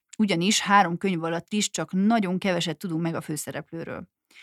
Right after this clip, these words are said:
Néhány elejtett infó már az első könyvben is kiderül, például, hogy az írónő elvált, és vannak gyerekei, valamint hogy éppen nyári írótanfolyamot tart Görögországban. Számomra talán ezért is volt izgalmas olvasnivaló, mert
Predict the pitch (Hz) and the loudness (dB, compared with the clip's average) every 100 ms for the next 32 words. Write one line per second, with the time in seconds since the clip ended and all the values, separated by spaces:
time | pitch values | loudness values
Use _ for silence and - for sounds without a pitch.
0 | - _ 208 254 226 196 214 - - 185 | -20 _ 4 4 6 4 2 -2 -4 -2
1 | 170 165 165 - 190 180 - 180 190 175 | -2 -4 -8 -6 -4 -4 -2 0 2 2
2 | 165 175 - 151 160 165 160 160 190 170 | 0 -2 -2 -4 -2 0 0 0 -2 -2
3 | 185 208 214 202 180 180 190 175 175 185 | 0 2 4 4 4 2 2 0 -2 -2
4 | 170 165 135 - 190 185 180 180 180 185 | -2 -2 -4 0 2 2 2 4 4 0
5 | - - - - 170 170 190 165 160 180 | -6 -20 -20 -10 -4 -2 0 0 0 2
6 | 175 170 202 202 180 175 175 170 180 180 | 0 0 -2 0 2 2 0 -2 -4 -2
7 | 165 175 170 160 156 165 160 156 160 160 | -2 2 2 0 -2 -8 -8 -8 -6 -6
8 | - 156 156 - 180 165 170 165 143 143 | -4 -4 -6 -2 0 0 -2 -6 -4 -6
9 | 143 - - 78 82 107 - - _ _ | -8 -8 -8 -8 -8 -8 -8 -10 _ _
10 | _ _ _ _ _ - 214 214 208 208 | _ _ _ _ _ 0 4 6 6 4
11 | 196 196 196 190 202 180 170 175 - 175 | 4 4 4 4 2 0 0 -2 0 0
12 | 165 185 175 170 170 170 196 175 180 185 | 0 -2 0 -2 0 0 0 0 0 0
13 | 180 180 190 190 - | 2 2 4 2 0